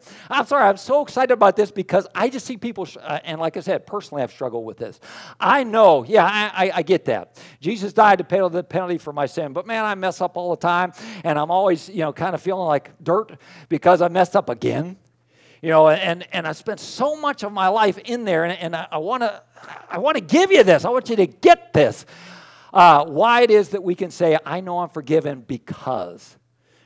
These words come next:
Okay, and, and the scripture will take us into that a whole lot more. But I want us to understand this as we move forward. Our second tale is a tale of two economies. I heard this phrase this week that I'd never heard before.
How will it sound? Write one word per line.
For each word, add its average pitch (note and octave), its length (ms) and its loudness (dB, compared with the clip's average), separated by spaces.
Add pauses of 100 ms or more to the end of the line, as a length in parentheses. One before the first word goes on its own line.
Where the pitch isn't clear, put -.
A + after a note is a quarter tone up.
Okay, C#3+ 440 0
and, C3+ 280 -10
and C3+ 180 -8
the B2 80 -4
scripture G3+ 540 -6
will C#3+ 180 -8
take F#3+ 380 -4
us D#3 240 -10
into E3+ 240 -10
that C3+ 200 0
a C3+ 60 -2
whole D3+ 200 -4
lot C#3+ 220 2
more. B2+ 320 -8 (480)
But D3+ 140 4
I D3+ 40 4
want A#3 180 -2
us G3+ 80 -8
to G3 100 -6
understand F3 480 -6
this F#3 180 -2
as E3 200 -10
we D3 100 -12
move D#3 240 -14
forward. C#3+ 400 -2
Our C#3 80 2
second F#3+ 460 -6
tale D3 440 -2 (320)
is C3 160 -6
a C3 60 -8
tale A3+ 400 -2
of F3+ 140 -4
two G3 200 -12
economies. D3 760 -10 (500)
I C#3+ 80 -2
heard F#3 240 4
this G3 220 0
phrase F#3 400 0
this B2+ 200 -10
week B2 220 -4
that C#3+ 120 0
I'd C3+ 120 0
never D3+ 220 -4
heard A#2+ 180 -6
before. A#2+ 460 -8